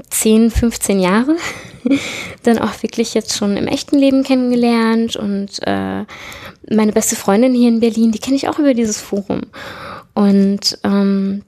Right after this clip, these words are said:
das hat mir auch sehr geholfen, hier in Berlin Fuß zu fassen, als ich umgezogen bin. Ja, und, äh, dann wieder dieser Berufswunsch der Informatik und so,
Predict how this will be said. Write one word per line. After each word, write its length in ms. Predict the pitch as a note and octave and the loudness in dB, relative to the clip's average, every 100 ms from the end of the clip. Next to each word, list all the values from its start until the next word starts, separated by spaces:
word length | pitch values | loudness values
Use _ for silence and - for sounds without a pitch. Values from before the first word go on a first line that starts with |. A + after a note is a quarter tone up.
| - | -12
das 220 | G#3 - | -6 -4
hat 120 | - - | -4 -4
mir 100 | - | -2
auch 80 | - | -2
sehr 240 | - A3 | 0 2
geholfen, 460 | A3 G#3 A#3 - A3 | 2 2 0 0 -2
hier 480 | G#3+ G3+ G3+ - | 0 -2 -2 -4
in 160 | - G#3 | -4 -4
Berlin 260 | G#3 G#3 G#3 | -2 -2 -2
Fuß 280 | - - | 0 -2
zu 60 | - | -2
fassen, 240 | G#3+ - - | -4 -2 -2
als 160 | G3 | -4
ich 100 | - | -2
umgezogen 520 | G#3+ G#3 - G#3+ G#3+ | -2 -2 -6 -10 -8
bin. 200 | G#3+ A3+ - _ _ - - - - - - - - | -8 -10 -14 _ _ -20 -20 -18 -16 -14 -16 -18 -6
Ja, 460 | B3+ D#4+ E4 G#3 - - | -2 2 2 0 -2 0
und, 520 | A3 G#3+ G#3 - - - | 2 0 -2 -12 -14 -6
äh, 600 | A3 G#3 G#3 G#3 G#3+ A3 - - | -4 -2 -4 -6 -8 -12 -14 -6
dann 180 | A3+ A3+ | -2 0
wieder 360 | A#3 A#3 A3 G#3+ | 2 2 2 2
dieser 200 | G#3+ A3+ | 0 -2
Berufswunsch 760 | - A#3+ - - A#3 A#3 - | -2 -4 -2 0 2 2 0
der 180 | - G#3 | -4 -4
Informatik 640 | G#3+ - G3+ G3 A#3 - - | -4 -4 -4 -4 -4 -4 -6
und 140 | A3 | -8
so, 120 | A3 | -8